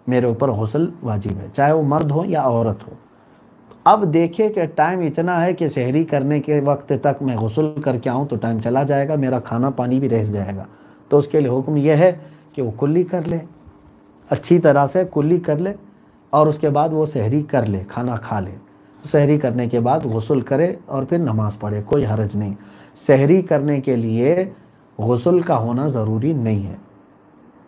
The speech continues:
वैसे भी वो सहरी कर सकता है और उसके बाद चाहे तो गुस्ल कर सकता है। और अगर काफ़ी वक्त पहले ही उठ गए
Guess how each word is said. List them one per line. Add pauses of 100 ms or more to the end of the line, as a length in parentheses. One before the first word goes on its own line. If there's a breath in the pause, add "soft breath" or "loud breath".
(640)
वैसे
भी
वो
सहरी
कर
सकता
है (400)
और
उसके
बाद (380)
चाहे
तो
गुस्ल
कर
सकता
है।
और
अगर
काफ़ी
वक्त
पहले
ही
उठ
गए